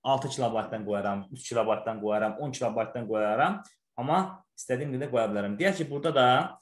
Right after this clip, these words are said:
faylın həcmi, e, hər bir klaster altı kilobaytdır. Biz bilirik ki, fayllar klasterlərə yerləşir.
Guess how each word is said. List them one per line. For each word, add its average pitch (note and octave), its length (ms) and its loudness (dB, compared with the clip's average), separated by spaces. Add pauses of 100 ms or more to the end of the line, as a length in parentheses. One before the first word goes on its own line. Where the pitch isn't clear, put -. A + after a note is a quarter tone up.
(300)
faylın C3 460 4
həcmi, A#2 420 -2 (140)
e, A2+ 120 -4 (140)
hər C#3 240 2
bir B2+ 120 -2
klaster C3+ 420 0
altı B2+ 240 2
kilobaytdır. G#2+ 720 -2 (300)
Biz D3+ 140 -8
bilirik D#3 180 -4
ki, C3 120 -6
fayllar C3 360 0
klasterlərə A#2+ 500 -2
yerləşir. C#3+ 460 -4